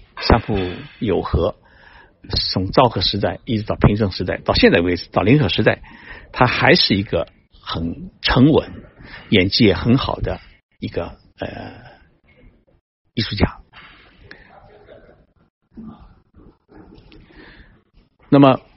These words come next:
我们现在回过头来，平成时代结束以后，日本还有哪些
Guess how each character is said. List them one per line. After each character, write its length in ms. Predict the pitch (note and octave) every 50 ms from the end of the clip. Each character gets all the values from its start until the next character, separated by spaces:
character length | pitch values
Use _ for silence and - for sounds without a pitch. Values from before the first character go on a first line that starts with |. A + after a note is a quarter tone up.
| _ _ _ _ _ -
我 180 | - C3+ A#2 G#2+
们 100 | B2 D3
现 200 | - - F#3+ D#3
在 60 | C3
回 140 | - - D3
过 120 | D#3+ C3
头 160 | G2 F#2 G#2+
来， 260 | G#2+ C#2 - - - - _ - - _ _ _ _ _ _ _ _ _ _ _ _ _ _ -
平 180 | - C#3+ G3
成 120 | G3 F#3+ C#3
时 100 | - -
代 100 | D3 B2
结 180 | - A2+ C3+
束 120 | - - -
以 140 | - -
后， 240 | - - - - - - _ - - _ _ _ _ _ _ _ _ _ _ _ _ _ _ - -
日 140 | B3 C4 F#3
本 240 | - - - - - - _ _ _ -
还 220 | - - - D3
有 120 | D3 F#3+ C3
哪 240 | F#2+ D2+ D2+ - -
些 260 | - - F3 E3+